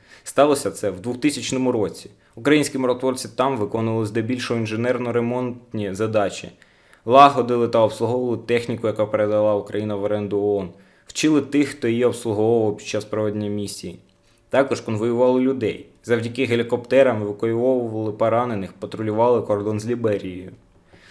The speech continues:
За час виконання місії шість українських миротворців загинули.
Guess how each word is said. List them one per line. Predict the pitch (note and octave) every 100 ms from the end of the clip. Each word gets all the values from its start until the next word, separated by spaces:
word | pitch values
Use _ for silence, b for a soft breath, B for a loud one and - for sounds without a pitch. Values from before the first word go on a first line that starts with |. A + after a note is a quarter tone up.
| b -
За | A2+
час | A2+ C#3 C3+
виконання | A#2 B2 B2+ B2+ B2
місії | B2+ D3 - A2+ G2+ -
шість | - - C3 - - -
українських | - G#2+ G2+ - F#2+
миротворців | G2 F2+ G2+ A2+ A2+ G#2 F#2
загинули. | G#2 G2 G2+ F2 -